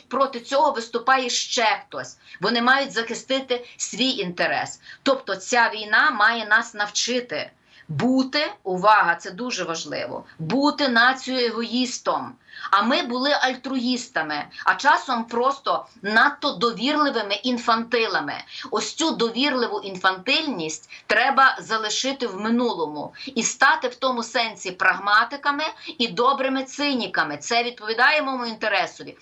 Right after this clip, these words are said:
Тут мої інтереси збігаються з Америкою і з Великобританією, а ось тут мої інтереси не збігаються. Тому спільно вигравши війну, вони не мають права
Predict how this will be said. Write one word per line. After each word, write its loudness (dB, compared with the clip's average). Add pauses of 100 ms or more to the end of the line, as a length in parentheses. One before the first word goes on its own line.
(180)
Тут 0
мої 0
інтереси 0
збігаються 2
з -14
Америкою -2 (240)
і -2
з -4
Великобританією, 0
а 8
ось -2
тут -2
мої -2
інтереси 0
не 2
збігаються. 0
Тому 0 (180)
спільно 0
вигравши 0
війну, 0 (260)
вони 2
не 4
мають 4 (240)
права 2